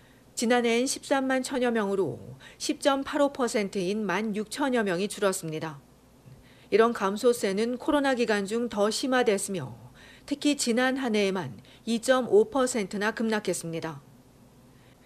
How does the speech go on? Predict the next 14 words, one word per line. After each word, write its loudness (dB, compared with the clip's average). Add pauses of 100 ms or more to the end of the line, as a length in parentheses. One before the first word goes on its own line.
(200)
임금은 4
정체되는데 2
높은 2
생활비와 0 (320)
주택 2
부족으로 6
인한 2
집값 -2
상승이 -6 (280)
젊은 2
가족을 4
외곽으로 4
내몰고 2
있습니다. -6